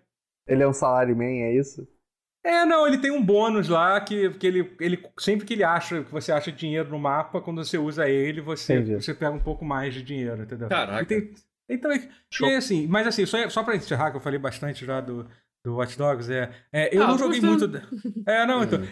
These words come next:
Speaker 2: eu não, não joguei muito da história do, do, do jogo, do, da, das missões, assim, eu joguei algumas missões, eu achei as missões legais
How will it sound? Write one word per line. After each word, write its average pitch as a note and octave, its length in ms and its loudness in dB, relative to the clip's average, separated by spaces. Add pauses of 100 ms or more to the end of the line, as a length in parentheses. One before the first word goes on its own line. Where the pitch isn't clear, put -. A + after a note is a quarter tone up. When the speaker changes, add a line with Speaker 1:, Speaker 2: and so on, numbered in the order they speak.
Speaker 2:
eu G3+ 100 2
não, B3 120 0
não A#3+ 200 0
joguei A#3+ 220 -2
muito G#3 380 2
da E3+ 200 0
história D#3 640 -2 (160)
do, B2 300 -10 (140)
do, B2 260 -8
do A#2+ 180 -8
jogo, C3+ 580 -2 (300)
do, B2+ 60 -4
da, B2 340 0
das B2 240 -4
missões, C3+ 500 -6
assim, C3 200 -10
eu D3+ 60 -8
joguei E3 220 -2
algumas F#3+ 280 -4
missões, G3 280 -4
eu G#3 60 0
achei G3+ 180 -2
as F#3+ 80 -6
missões E3+ 380 -8
legais D#3+ 640 -2